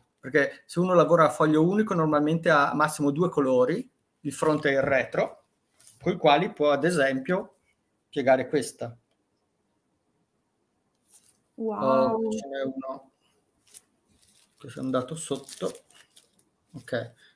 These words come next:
Speaker 1: Questa è una scacchiera otto per otto piegata da un unico foglio di carta, bianco da una parte e nero dall'altra.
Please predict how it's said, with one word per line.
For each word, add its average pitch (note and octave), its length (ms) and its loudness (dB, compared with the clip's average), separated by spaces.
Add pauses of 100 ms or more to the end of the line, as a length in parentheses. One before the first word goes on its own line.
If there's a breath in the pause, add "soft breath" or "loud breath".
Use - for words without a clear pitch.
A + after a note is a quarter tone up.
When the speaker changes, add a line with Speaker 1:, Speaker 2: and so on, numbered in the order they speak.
(460 soft breath)
Speaker 1:
Questa F#3+ 240 2
è A3+ 40 8
una E3 120 4
scacchiera E3 580 4
otto E3 260 2
per E3+ 160 4
otto D3 320 4
piegata D#3 420 4
da C#3+ 120 4
un D3 140 4
unico G#3+ 260 0
foglio D#3 320 2
di C3+ 100 -6
carta, C3 520 2
bianco D#3+ 320 2
da D3+ 100 0
una E3+ 200 -2
parte D#3+ 380 2
e F3 60 0
nero C#3+ 220 0
dall'altra. A#2 720 -4